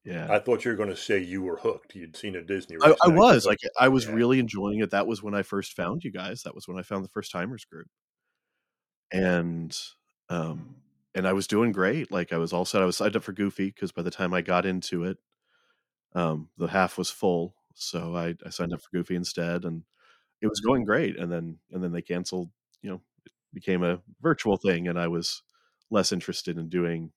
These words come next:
Speaker 1: twenty-six miles around my neighborhood. So yeah, it just, and from there, I've,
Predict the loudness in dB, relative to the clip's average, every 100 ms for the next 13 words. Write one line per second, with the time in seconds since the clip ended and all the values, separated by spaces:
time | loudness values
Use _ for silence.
0 | _ -4 -4 -4 -6 -6 -6 -2 0 0
1 | -4 -6 -6 -6 -8 -8 -8 -10 -12 -14
2 | _ _ _ _ _ _ _ _ _ -4
3 | 2 4 4 0 0 2 0 -2 -4 -2
4 | 0 4 6 6 4